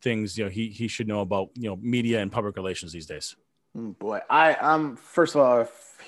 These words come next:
Speaker 2: huge believer that the people who do this job best are former journalists. So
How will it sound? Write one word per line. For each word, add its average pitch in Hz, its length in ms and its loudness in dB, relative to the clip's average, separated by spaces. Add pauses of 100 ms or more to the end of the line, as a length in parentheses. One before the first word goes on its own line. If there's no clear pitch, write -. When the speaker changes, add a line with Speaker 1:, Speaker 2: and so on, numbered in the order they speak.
(120)
Speaker 2:
huge 185 280 2
believer 143 440 6
that 120 160 0
the 117 80 -4
people 143 320 0
who 139 80 2
do 131 180 0
this 131 160 2
job 117 320 0
best 110 260 0
are 120 60 -4
former 123 320 -2
journalists. 117 560 -2
So 110 220 -2